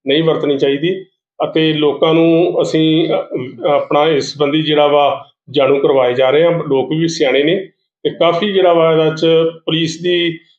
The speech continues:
ਅਹ, ਕੀਤੀ ਮਿਹਨਤ ਦਾ ਜਿਹੜਾ ਮੁੱਲ ਆ ਮਿਲ ਰਿਹਾ ਤੇ ਲੋਕ ਵੀ ਸਮਝ ਰਹੇ ਨੇ। ਇਸ ਦੀ ਵਰਤੋਂ ਜਿਹੜੀ ਆ ਬਹੁਤ ਹੁਣ ਲੋਕ ਘੱਟ ਕਰ ਰਹੇ ਨੇ ਤੇ ਮੈਂ ਅਪੀਲ ਕਰਨਾ ਚਾਹੁੰਦਾ ਵੀ ਕੋਈ ਵੀ ਵਿਅਕਤੀ ਜਿਹੜਾ ਵਾ ਇਸ ਡੋਰ ਦੀ ਵਰਤੋਂ ਨਾ ਕਰੇ।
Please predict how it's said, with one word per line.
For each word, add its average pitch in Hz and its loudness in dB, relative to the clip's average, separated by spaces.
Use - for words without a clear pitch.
ਅਹ, 160 2
ਕੀਤੀ 170 -2
ਮਿਹਨਤ 165 2
ਦਾ 175 0
ਜਿਹੜਾ 156 2
ਮੁੱਲ 143 2
ਆ 147 0
ਮਿਲ 131 0
ਰਿਹਾ 156 2
ਤੇ 165 0
ਲੋਕ 143 0
ਵੀ 165 0
ਸਮਝ 135 -2
ਰਹੇ 113 -4
ਨੇ। - -14
ਇਸ 147 0
ਦੀ 160 2
ਵਰਤੋਂ 151 2
ਜਿਹੜੀ 147 0
ਆ 175 2
ਬਹੁਤ 151 0
ਹੁਣ 139 0
ਲੋਕ 139 -2
ਘੱਟ - -2
ਕਰ 123 -2
ਰਹੇ 131 0
ਨੇ 156 0
ਤੇ 175 -2
ਮੈਂ 156 0
ਅਪੀਲ 160 -2
ਕਰਨਾ 151 0
ਚਾਹੁੰਦਾ 156 2
ਵੀ 165 0
ਕੋਈ 175 2
ਵੀ 196 0
ਵਿਅਕਤੀ 160 -2
ਜਿਹੜਾ 147 2
ਵਾ 170 2
ਇਸ - -2
ਡੋਰ 143 0
ਦੀ 139 -4
ਵਰਤੋਂ 135 -2
ਨਾ 135 0
ਕਰੇ। 151 -2